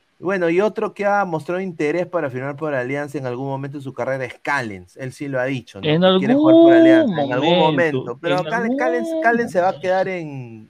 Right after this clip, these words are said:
Speaker 1: en, en, en, en N Y C F C. De eso no hay ningún problema. Es un,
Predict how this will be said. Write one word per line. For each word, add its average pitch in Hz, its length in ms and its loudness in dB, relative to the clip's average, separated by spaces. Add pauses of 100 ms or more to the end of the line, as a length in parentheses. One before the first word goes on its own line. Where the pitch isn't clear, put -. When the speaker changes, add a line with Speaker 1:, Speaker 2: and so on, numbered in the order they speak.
(120)
Speaker 1:
en, 120 240 -14
en, 113 320 -14
en, 101 380 -18
en 107 220 -16
N 120 80 -12 (100)
Y 117 60 -10
C 117 200 -12
F 104 120 -14
C. 113 240 -14 (640)
De 156 60 0
eso 160 140 -2
no 156 60 -2
hay 160 60 -2
ningún 156 160 -4
problema. 156 320 0
Es 143 100 -10
un, 165 140 -12